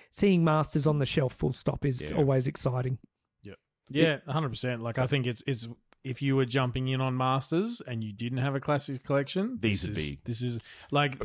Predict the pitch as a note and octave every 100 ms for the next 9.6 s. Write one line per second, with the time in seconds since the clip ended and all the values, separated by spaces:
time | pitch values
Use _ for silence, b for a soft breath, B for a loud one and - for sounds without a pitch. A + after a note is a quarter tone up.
0 | D3 D#3+ F#3 G3 F3+ D#3 E3+ G3 B2+ B2
1 | G#3 _ _ _ _ - C#3 D3 C3 C3
2 | C3+ - D#3 D3+ C3+ C#3+ C#3 B2+ D3 C#3
3 | A#2 E3+ C#3+ C#3 B2 C3 B2+ B2 A#2+ C#3
4 | C3+ C3+ B2 - A2+ B2+ C3 - A#2+ G2+
5 | G2 G2+ A2+ F#2 - b b - A#2+ -
6 | B2 A#2+ B2 B2 A#2+ B2 C3 A#2+ - C3
7 | A#2 G2+ B2+ - - A#2 G#2+ G#2 G#2 -
8 | C3 - C3 C#3+ G#2+ - C3 B2 A2 B2+
9 | B2 C3+ B2+ C3+ E3+ G3+